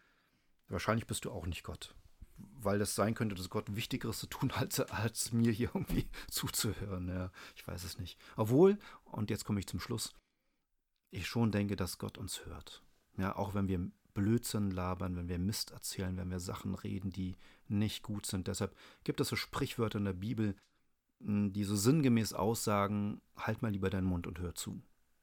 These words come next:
Du machst das gerade wahrscheinlich die ganze Zeit, also richtig vorbildlich, toll, wenigstens einer von uns beiden macht das. Mal lieber den Mund halten und zuhören, weil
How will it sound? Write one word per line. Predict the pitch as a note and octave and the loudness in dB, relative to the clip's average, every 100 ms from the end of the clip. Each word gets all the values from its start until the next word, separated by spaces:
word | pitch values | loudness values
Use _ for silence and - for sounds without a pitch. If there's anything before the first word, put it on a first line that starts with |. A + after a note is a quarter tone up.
| _ _ _ _ _ _ _ _ _ | _ _ _ _ _ _ _ _ _
Du | A#2 | 4
machst | B2 C3+ C#3+ | 6 4 0
das | - | -4
gerade | - A#2 A#2+ | -2 -2 0
wahrscheinlich | A2+ A2 G2 | -2 -2 -4
die | G#2 | -4
ganze | G2+ G2+ | -6 -6
Zeit, | - A2 A#2 | -8 -8 -8
also | A2+ F#2 | -6 -6
richtig | - A2+ - G2 | -6 -8 -6 -10
vorbildlich, | - G#2+ A2+ A2 - G2 | -6 -2 -2 -2 -6 -10
toll, | - A2+ C3+ D3 - | -6 -2 -2 -4 -6
wenigstens | G2+ G2 G2 F#2+ | -4 -4 -4 -2
einer | A#2 A2+ | 0 0
von | B2 | 0
uns | A2+ - | 0 0
beiden | - - A#2+ | -2 0 0
macht | A2+ - | -2 -4
das. | G#2 - _ _ _ _ _ _ _ _ _ _ | -8 -8 _ _ _ _ _ _ _ _ _ _
Mal | - A#2+ | 2 4
lieber | B2 B2+ | 4 4
den | A#2 | 4
Mund | G#2+ A#2 | 2 0
halten | G2+ - | -4 -4
und | F#2+ | -4
zuhören, | - - F#2+ F2 F2+ E2 | -6 -6 -4 -2 -4 -2
weil | F#2+ C3 F#2 F#2 - | -2 0 0 -2 -4